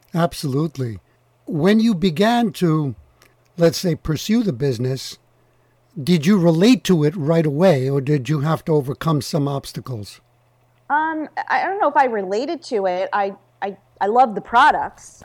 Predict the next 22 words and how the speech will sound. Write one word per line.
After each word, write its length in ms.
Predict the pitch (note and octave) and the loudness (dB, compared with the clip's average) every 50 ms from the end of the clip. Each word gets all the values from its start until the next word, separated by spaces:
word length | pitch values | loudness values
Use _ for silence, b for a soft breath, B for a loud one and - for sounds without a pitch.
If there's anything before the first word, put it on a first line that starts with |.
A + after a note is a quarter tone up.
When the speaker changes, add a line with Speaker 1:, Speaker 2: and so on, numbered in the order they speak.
| - - | -12 -10
Speaker 2:
um, 600 | F#3+ F#3 F3+ F3 F3 F3 F3 F3 F3 E3+ F3 F3 _ - _ _ - - - - _ _ - | -6 -6 -4 -4 -4 -6 -8 -10 -14 -16 -16 -18 _ -20 _ _ -20 -20 -20 -20 _ _ -12
and 440 | G3+ G3 G3 G3 G3 F#3+ G3 F#3+ - _ _ _ _ _ _ _ | -10 -8 -8 -8 -10 -10 -12 -14 -16 _ _ _ _ _ _ _
I've 120 | F#3 G3 | -14 -8
always 240 | A3+ A#3 C4+ C#4 B3 | -6 -6 -6 -6 -8
kind 200 | - - C4+ B3+ | -10 -10 -8 -8
of 60 | A3 | -6
been 120 | F3+ G#3 G3 | -4 -4 -4
a 20 | F#3 | -4
hustler. 520 | - F#3 F3+ - - - D#3+ - - - _ _ _ _ - | -6 -6 -6 -6 -6 -6 -6 -6 -8 -14 _ _ _ _ -20
So, 760 | - - - - A3 G#3 G3 G3 F#3+ F#3 F3+ F3+ F3 F3+ E3+ b b b b b _ _ _ _ - | -20 -12 -6 -2 0 2 2 2 2 2 0 -2 -4 -6 -8 b b b b b _ _ _ _ -14
um, 500 | F#3 F3+ F3+ F3 E3+ D#3+ D#3+ D3+ - - _ _ _ - | -12 -8 -4 -4 -4 -4 -4 -8 -12 -18 _ _ _ -16
if 140 | G3+ G3 - | -14 -6 -4
I 60 | A3 | -4
had 100 | A#3+ A#3+ - | -4 -2 -4
something 280 | B3 A#3 A3+ A3+ G3 | -6 -8 -6 -8 -2
good, 240 | F3 A3 B3+ B3+ G#3 | 2 4 4 6 6
I 80 | G3 G3+ | 4 2
wanted 220 | G3+ G3 F#3+ G3 | 2 0 -2 -4
to 60 | G#3+ | -8
share 340 | A#3 - - F#3 F3 E3 F3+ | -10 -6 -4 -2 -2 0 0
it. 160 | A3+ B3+ - - _ _ _ _ _ _ _ _ _ _ _ _ - | -2 -2 -4 -6 _ _ _ _ _ _ _ _ _ _ _ _ -6
And 560 | G3 G3 G3 F#3+ F#3+ F#3+ F#3 F#3 F#3 F3+ - | -4 -2 -2 -2 -2 -2 -2 -4 -6 -8 -6